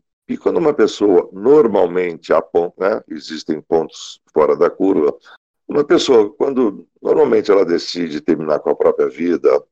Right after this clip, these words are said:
essa escolha é sempre fruto de quê? De grandes decepções, de grandes desencontros, de desilusões, de desvios de conduta, e que normalmente, Ricardo, não estão atreladas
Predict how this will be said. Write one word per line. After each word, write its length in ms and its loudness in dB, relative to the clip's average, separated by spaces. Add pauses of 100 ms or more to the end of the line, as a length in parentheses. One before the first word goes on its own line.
(360)
essa 200 2
escolha 320 2
é 60 6
sempre 380 0
fruto 520 0
de 140 -6
quê? 300 0
De 160 -4
grandes 600 2
decepções, 1200 -4 (320)
de 120 -2
grandes 460 2
desencontros, 1400 -2 (240)
de 220 -4
desilusões, 1400 0 (340)
de 160 -4
desvios 680 2
de 140 -8
conduta, 920 0 (400)
e 80 -6
que 120 -6
normalmente, 840 0
Ricardo, 720 -4 (140)
não 340 2
estão 440 0
atreladas 960 0